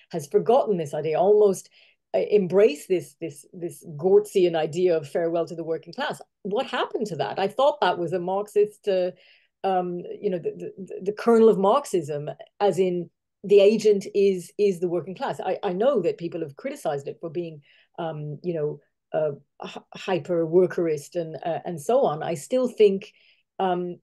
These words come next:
it is, they, they are the vast majority of people in society. What methods? Yes, of course, it has to be a,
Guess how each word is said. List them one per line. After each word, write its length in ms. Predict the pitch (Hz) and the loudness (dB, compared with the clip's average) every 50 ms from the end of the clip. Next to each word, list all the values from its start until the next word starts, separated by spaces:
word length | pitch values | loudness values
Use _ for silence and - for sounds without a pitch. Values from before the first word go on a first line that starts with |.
| _ - | _ -2
it 180 | 214 220 214 - | -2 -2 -2 0
is, 400 | 220 226 226 226 226 214 202 - - | 2 2 2 2 2 -2 -6 -6 -2
they, 260 | 185 190 185 180 - - | 2 2 2 2 2 -2
they 180 | 185 180 - - | -4 -4 -2 2
are 220 | - 226 214 220 220 | 4 6 8 8 6
the 80 | 196 | 6
vast 260 | 175 190 185 180 - - | 4 0 0 -2 -4 -6
majority 360 | 180 156 185 180 160 - 180 | -6 -4 -4 -4 -2 -4 -6
of 60 | 156 | -8
people 220 | - 170 147 160 | -8 -10 -12 -12
in 100 | 156 160 | -14 -16
society. 440 | 147 - - 233 247 233 214 - 147 | -14 -8 -4 -2 -2 -2 -2 -4 -4
What 240 | 143 170 190 - 190 | 0 0 0 0 2
methods? 460 | 180 202 208 208 202 - 262 214 175 | 2 2 2 2 0 -6 -10 -2 0
Yes, 200 | 180 202 208 208 | 0 0 0 -2
of 80 | - - | -10 -8
course, 240 | - - 240 240 - | -4 -4 -4 -4 -4
it 60 | 160 | -8
has 160 | 156 160 - | -12 -12 -14
to 60 | - | -10
be 180 | 151 170 160 151 | -8 -6 -6 -4
a, 180 | - 151 147 | -6 -6 -8